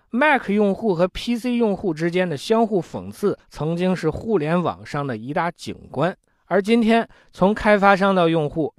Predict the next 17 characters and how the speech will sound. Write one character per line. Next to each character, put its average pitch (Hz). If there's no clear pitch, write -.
都 277
不 190
再 190
固 202
守 113
门 101
户 202
之 123
见， 127
软 170
件 254
的 233
跨 220
平 180
台 180
互 208
通 117